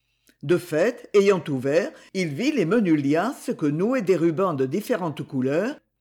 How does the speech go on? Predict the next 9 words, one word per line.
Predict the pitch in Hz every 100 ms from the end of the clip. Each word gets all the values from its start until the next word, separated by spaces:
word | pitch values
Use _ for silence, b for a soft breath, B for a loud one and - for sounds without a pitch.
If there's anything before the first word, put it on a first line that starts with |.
| -
et | 285
que | 302
des | 160 156 185
étiquettes | 247 269 - 185 139
classaient | - 165 160 - 185 269
d'après | 190 - 156
des | 143
périodes | 220 214 214 143 139
précises, | - 160 - 139 160 214 269